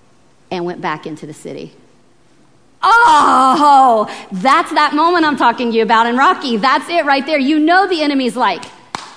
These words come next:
And then Paul gets up. He gets up and he walks.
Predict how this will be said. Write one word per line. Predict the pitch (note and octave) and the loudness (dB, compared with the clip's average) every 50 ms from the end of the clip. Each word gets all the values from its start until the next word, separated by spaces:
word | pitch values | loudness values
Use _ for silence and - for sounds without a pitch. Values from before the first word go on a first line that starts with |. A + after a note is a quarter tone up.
| - - - - _ _ _ - - - - - - - - - _ _ - | -20 -20 -20 -20 _ _ _ -16 -14 -14 -16 -20 -20 -20 -20 -20 _ _ -4
And | B3+ B3 C4 | -2 0 0
then | C#4+ D4+ D4+ | 0 -2 -2
Paul | D4+ D#4 D4+ D4+ | -2 -2 -2 -2
gets | C#4+ F4+ F4 - | -2 -4 -4 -2
up. | B4 B4 G4+ - - - - - _ _ _ _ _ _ _ _ _ _ _ _ _ | -2 -2 -2 -4 -8 -14 -20 -20 _ _ _ _ _ _ _ _ _ _ _ _ _
He | - E4 | -4 -2
gets | B3+ C#4 E4 E4 E4 | -2 0 -2 -2 -2
up | - F#4 G4+ G4 D#4+ | 0 0 0 0 0
and | D4+ D4 | 0 0
he | C#4 C#4+ | 0 0
walks. | B3+ B3+ D4 E4 F4 D4+ C#4+ - - - - | 0 2 2 2 4 2 0 -2 -8 -16 -12